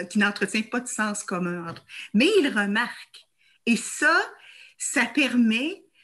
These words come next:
de créer un objet de rétention, c'est-à-dire un, un, une façon de retenir, de mémoriser. Nous-mêmes, lorsque nous voulons aller rechercher un mot, on a accès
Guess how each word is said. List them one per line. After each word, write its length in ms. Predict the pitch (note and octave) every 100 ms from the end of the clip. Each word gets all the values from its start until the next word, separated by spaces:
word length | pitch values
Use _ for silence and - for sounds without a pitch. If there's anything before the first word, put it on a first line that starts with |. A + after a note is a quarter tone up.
| _
de 160 | F#3+ A3+
créer 800 | A#3 - D4 C#4 B3+ C#4 E4+ - _ _ _ -
un 240 | A3 A3
objet 400 | A#3 G3+ G3+ D4+
de 100 | G#3+
rétention, 920 | G3+ G3 C#4+ E4 C#4 G#3+ F#3 - F#3+ F#3+
c'est-à-dire 480 | - G#3+ A3 A#3 C#4+
un, 220 | B3 A3
un, 180 | G#3+ G3+ - - -
une 140 | A#3
façon 460 | A#3+ - E4 F4+ F4
de 100 | A#3
retenir, 960 | G3+ G3+ D4 D4+ C#4 B3+ B3 F#3 E3+ E3+
de 140 | G3+
mémoriser. 960 | G#3+ A#3 C#4 C#4 D4+ B3+ G#3 G3 G#3 - _ _ _ _ _ _ _ _
Nous-mêmes, 560 | B3 F#4 F#4+ D4+ A3+ G#3+
lorsque 300 | A3+ - B3
nous 180 | A3+
voulons 380 | G#3 G#3+ A3+ A#3
aller 300 | G#3+ G3 G3+
rechercher 1120 | F#3 F#3 G3 D4+ F4 - D#4 - - C4 B3+ - - - -
un 200 | G3+ G3+
mot, 360 | F#3+ F#3+ C#4 - _ _ _
on 180 | F#3 F3+
a 160 | F3 E3+ F#3+
accès 600 | - - - G3+ B3